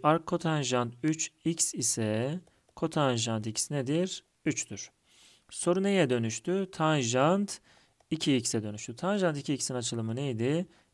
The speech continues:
İki tan x bölü bir eksi tan kare x. Tan x'i bilmiyoruz fakat kotanjant x elimizde. Kotanjant x üç ise tanjant x bir bölü üçtür. Çarpmaya göre tersidir.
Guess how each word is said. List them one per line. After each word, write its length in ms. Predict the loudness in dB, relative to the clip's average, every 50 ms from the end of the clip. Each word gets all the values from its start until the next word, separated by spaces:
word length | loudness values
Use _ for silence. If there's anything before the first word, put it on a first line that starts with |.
| _ -10
İki 180 | -6 -4 -4
tan 180 | -2 0 -2 0
x 400 | 0 -2 -2 0 0 0 0 0 -2 -2
bölü 460 | -2 0 2 2 2 2 0 -2 -6 _ _ _ _ _ _ _ _ _ _ -2
bir 120 | 0 2
eksi 300 | 2 2 0 0 -2 -2
tan 240 | 0 0 0 0 0
kare 260 | 0 0 0 0 -2
x. 280 | -4 -6 -8 -8 -8 -8 _ _ _ _ _ _ _ _ _ _ _ _ _ _ _ _ _ _ -20 _ _ _ _ _ -2
Tan 300 | 2 2 2 2 0 -2 -6
x'i 320 | -6 -6 -4 0 0 2
bilmiyoruz 480 | 4 4 2 2 2 0 0 -2 -4 -6
fakat 320 | -6 -4 -2 -2 -4 -4
kotanjant 800 | -4 -8 -6 -4 -2 -2 0 0 0 -2 -4 -4 -6 -8 -8 -8
x 280 | -8 -8 -8 -12 -10 -8
elimizde. 520 | -6 -6 -6 -6 -6 -8 -8 -8 -10 -10
Kotanjant 800 | -8 -8 -10 -6 -4 -2 -2 -2 -2 -2 -2 -4 -4 -6 -6 -8
x 320 | -8 -4 -4 -6 -6 -6 _ _ -2 0
üç 280 | 0 0 0 -6 -10 _ _ -8
ise 680 | -4 -2 -2 0 0 -2 -2 0 -2 -2 -4 -4 -6 -10 -12 -8
tanjant 720 | -6 -4 -2 -2 -2 -2 -2 -2 -2 -2 -2 -4 -8 -14 _ -6
x 400 | -4 -2 0 -2 -2 -4 -6 -10 -8 0
bir 180 | 2 2 4 6
bölü 180 | 4 6 6 4
üçtür. 280 | 0 0 -6 -8 -8
Çarpmaya 400 | -6 -4 -4 -4 -4 -4 -6 -4
göre 160 | -4 -4 -4
tersidir. 540 | -2 -2 -2 -2 -2 -4 -4 -4 -4 -6 -8